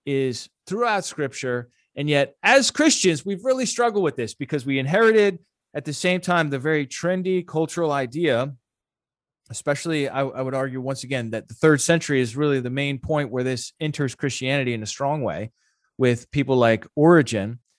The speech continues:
and, uh, his theological descendants, uh, that, you know, they just know that the soul has to live on forever because that's, that's their education, that's their culture, that's the air they breathe.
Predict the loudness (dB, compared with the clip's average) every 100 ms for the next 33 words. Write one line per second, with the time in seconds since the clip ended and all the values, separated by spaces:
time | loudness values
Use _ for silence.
0 | _ _ -10 -8 -8 -10 -8 -6 -2 0
1 | 0 -2 -10 _ _ _ _ _ 4 6
2 | 6 4 0 -4 -4 -4 -4 -4 0 0
3 | 0 -4 _ -10 -8 -8 -10 _ _ _
4 | _ -2 -2 0 0 -2 -4 -14 -14 -4
5 | 0 2 2 2 0 0 0 0 -4 -6
6 | -6 0 0 0 -4 -4 -6 -4 -4 -6
7 | -6 -4 -2 -2 -4 -6 -6 -2 -2 -2
8 | -12 -14 _ _ _ -6 -6 0 0 0
9 | 0 -2 -2 -4 -8 -8 -6 -4 -4 -4
10 | 2 2 2 -2 -2 -2 -4 -6 -2 0
11 | 0 0 -4 -4 -4 -4 -4 -6